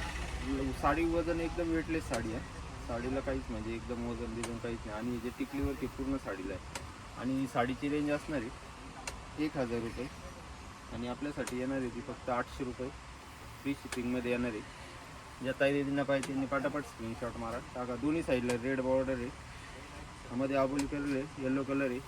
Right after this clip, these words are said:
आणि त्याच्यावरती चेक्स आहे आणि प्लस ही टिकली हा ब्लाऊज पीस येणार आहे. सुंदर असा पूर्ण स्टोन वर्कवाला, हे जे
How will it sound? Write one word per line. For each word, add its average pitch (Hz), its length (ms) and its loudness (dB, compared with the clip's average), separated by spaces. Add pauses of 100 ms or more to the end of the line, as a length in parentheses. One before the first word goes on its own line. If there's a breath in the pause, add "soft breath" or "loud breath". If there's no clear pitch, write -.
(160)
आणि 123 160 0
त्याच्यावरती 127 500 -2
चेक्स 139 320 -4
आहे 127 120 -4
आणि 127 160 2
प्लस 131 300 -4
ही 127 60 -2
टिकली 120 340 -2
हा 127 140 -2
ब्लाऊज 135 340 0
पीस 135 260 -4
येणार 123 200 0
आहे. 95 80 -4
सुंदर 135 640 -2
असा 131 160 0
पूर्ण 135 280 -2
स्टोन 110 340 -8
वर्कवाला, 110 380 -8 (720)
हे 123 120 0
जे 131 140 0